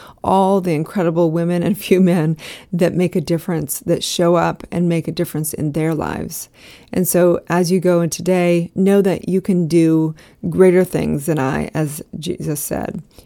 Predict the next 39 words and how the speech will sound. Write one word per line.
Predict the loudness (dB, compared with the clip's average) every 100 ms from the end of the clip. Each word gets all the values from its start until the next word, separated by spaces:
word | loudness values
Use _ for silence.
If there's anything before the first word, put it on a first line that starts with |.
| -2
You | 0
too | 4 4
will | 4 4
do | 2
greater | 0 0 2 2 0 -2 -6
launches | -2 -2 -2 -2 -2 -4 -6
than | -4 -4
forty | -4 -2 0 0
days, | 0 0 -2 -6
forty | -2 -2 -2
K | -2 -4
in | -4
forty | -2 -2 0
days. | -2 -4 -4 -6 -12 -20 -20 -20 -18 0
But | 4
in | 4
quarantine | 2 2 4 4 4 2 2
and | 0 -2 0
making | -2 -2
a | -4
difference | -4 -6 -6 -6
in | -6
the |
world, | -2 -2 -2 -4 -6 -6
that's | -4 -4 -6 -12
what's | -10
the | -6
most | -4 -4 -8
important. | -8 -6 -6 -6 -8 -10 _ _ -20 -20 -20
So | 0 2
let's | 4
take | 2 -2
a |
deep | -2 -2
breath | 0 -2 -2
in | -4 -2 -2
through | -2
the | -2
nose | 0 0 -2 -2 -6